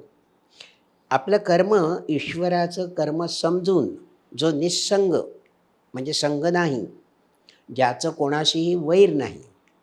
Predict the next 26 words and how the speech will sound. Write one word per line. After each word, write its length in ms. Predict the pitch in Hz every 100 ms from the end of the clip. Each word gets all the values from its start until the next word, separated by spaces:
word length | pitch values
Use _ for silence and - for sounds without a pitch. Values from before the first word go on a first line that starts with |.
| _ _ _ -
ज्याची 320 | 131 127 170
सेवा 420 | 165 160 160 165 165 - -
अहंकार 640 | 139 156 160 170 160 160
रहित 560 | 160 127 123 123 180 165
आहे, 320 | 127 120 98 - _ _
निरहंकार 680 | 110 139 147 160 165 170 165
आहे 260 | 135 107 85 _ _ _ _ _ _ -
आणि 160 | 151
त्यामुळे 680 | 165 147 160 202 185 131 110 - - _ -
तिला 180 | 165 170
भक्तीचं 560 | 117 - _ 180 196
स्वरूप 400 | 170 151 160 160
प्राप्त 300 | 123 113 -
झालं 280 | 107 87 85
आहे. 180 | 73 _ _ _ _ _ _ - 120
"जो 300 | 143 175 180
सर्व 400 | 175 147 165 180
कर्मे 560 | 185 175 170 170 170 -
मला 440 | 131 135 156 190 185
अर्पण 340 | 156 160 151
करीत 340 | - 127 123 113
आहे, 380 | 101 104 120 135 _ _ _ _ _ _
तो 80 | 165
मलाच 500 | 120 117 147 190 -
प्राप्त 480 | - 147 135 - 131
होतो," 560 | 127 131 131 107 120